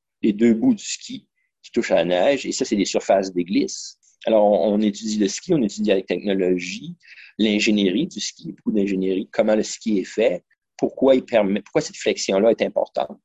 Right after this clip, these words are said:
et comment ça fonctionne, hein. Euh, alors, il y a des forces de friction, il y a des forces de gravité aussi qui vont faire en sorte que le, le ski, c'est, la tension qui est dans le ski, va, il y a une compression qui se fait avec, euh, en allant pêcher sur la neige, bien sûr, on voit toutes les mesures de sécurité avant de se rendre sur un,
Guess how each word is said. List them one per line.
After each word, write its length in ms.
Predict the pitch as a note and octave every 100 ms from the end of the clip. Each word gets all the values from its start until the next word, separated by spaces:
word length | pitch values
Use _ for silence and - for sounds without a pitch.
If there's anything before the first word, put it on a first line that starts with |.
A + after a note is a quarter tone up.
| _ _
et 80 | A#2
comment 260 | - G2+ A2+
ça 140 | G#2
fonctionne, 560 | - F2+ F2 - - -
hein. 200 | - B2+ -
Euh, 140 | E2 D#2+ _ _ G2
alors, 100 | G2
il 40 |
y 40 |
a 20 | F#2+
des 60 |
forces 180 | - C3
de 60 | A2+
friction, 480 | - - - B2 A3
il 20 |
y 40 | A#2+
a 20 |
des 80 | F2+
forces 220 | - G#2
de 80 | G2
gravité 680 | G2+ F#2+ F#2+ F#2+ F#2 - C#3+
aussi 200 | - -
qui 80 | -
vont 100 | -
faire 220 | - G#2+
en 60 | G#2+
sorte 220 | - -
que 60 | -
le, 100 | - - -
le 80 | -
ski, 340 | - - A#3 -
c'est, 200 | - - _ _
la 120 | -
tension 500 | - G#2+ G2+ - A2
qui 100 | -
est 20 | G#2+
dans 80 |
le 60 | G#2+
ski, 300 | - - B2+
va, 180 | A#2 - _ _ _ _ -
il 60 |
y 20 |
a 40 | G2
une 80 | F2+
compression 600 | - A2+ - E2 - -
qui 140 | -
se 120 | -
fait 240 | - F3 F3 _ _ _ _
avec, 520 | G2 G2 G2+ G2 G2+ G2
euh, 120 | F2+ - A2
en 60 | F#2+
allant 200 | G#2 A2
pêcher 560 | A#2+ G#2 - A#2 A#2
sur 220 | A2 -
la 100 | G2+
neige, 320 | F#2 G2+ G2 G2
bien 140 | G2
sûr, 180 | - A#2+
on 80 | F2+
voit 160 | F#2+ F#2
toutes 120 | -
les 80 | G2+
mesures 260 | G2 A2
de 100 | F2
sécurité 680 | - - G2 G#2 _ _ B2
avant 220 | F#2+ G#2
de 120 | G2+
se 140 | D#2 -
rendre 300 | F#2+ A#2+ C3
sur 280 | - C3 A#2
un, 160 | G#2+